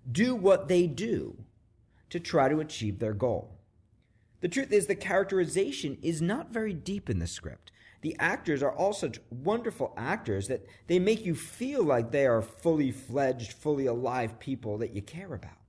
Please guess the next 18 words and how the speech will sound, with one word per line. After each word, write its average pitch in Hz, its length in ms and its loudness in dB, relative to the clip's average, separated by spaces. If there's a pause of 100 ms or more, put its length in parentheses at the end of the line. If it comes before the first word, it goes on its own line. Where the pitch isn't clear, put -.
(160)
But 143 140 -4
that's - 220 -2
the - 140 -8
actors. - 840 -8 (800)
There's 175 260 -4
very 269 340 -2
little 180 340 -2
character 190 500 -6
development 82 560 -6
in 110 100 0
the 117 60 0
script - 340 -8
itself. - 600 -10 (580)
It's 151 140 -4
primarily 151 440 4
a 151 40 4
procedural 160 720 -4
script. - 500 -18